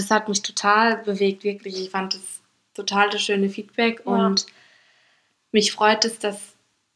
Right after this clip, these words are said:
Speaker 1: wir dir da irgendwie Erleichterung verschaffen konnten. Und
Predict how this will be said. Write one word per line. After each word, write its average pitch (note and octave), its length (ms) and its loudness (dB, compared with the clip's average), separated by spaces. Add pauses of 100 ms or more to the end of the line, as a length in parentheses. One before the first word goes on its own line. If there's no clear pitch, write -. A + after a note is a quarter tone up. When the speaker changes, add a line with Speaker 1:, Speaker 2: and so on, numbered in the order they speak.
(100)
Speaker 1:
wir G#3+ 200 2
dir G3+ 140 -2
da G3+ 140 -2
irgendwie C4 720 4
Erleichterung A3 720 0
verschaffen G#3 500 -4
konnten. D4 760 -2 (1000)
Und G#3+ 840 0